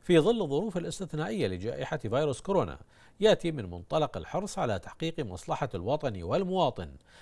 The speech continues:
منوها أن العمل مستمر بشكل مكثف بين السلطتين لمواصلة تحقيق النمو الإيجابي للاقتصاد الوطني.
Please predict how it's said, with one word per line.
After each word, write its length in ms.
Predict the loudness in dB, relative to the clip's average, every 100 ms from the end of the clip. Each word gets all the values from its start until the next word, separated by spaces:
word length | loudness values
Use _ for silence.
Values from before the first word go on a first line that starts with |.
| -14
منوها 400 | -6 0 2 4
أن 240 | 2 -2 0
العمل 360 | 2 2 0
مستمر 460 | -2 -4 -6 -4 -2
بشكل 460 | -4 -4 -4 -2 -4
مكثف 560 | -4 -4 -2 0 0
بين 220 | 2 0
السلطتين 720 | 0 -6 -10 -8 -2 -2 -2 -6 -12 -2
لمواصلة 600 | 4 6 6 2 2 0
تحقيق 640 | 0 -2 -4 -4 -4 -4
النمو 500 | -6 -6 -6 -6 -2
الإيجابي 580 | -2 -2 -4 -2 -2 -2
للاقتصاد 600 | -2 -4 -8 -4 0 2
الوطني. 500 | 2 0 -2 -8 -14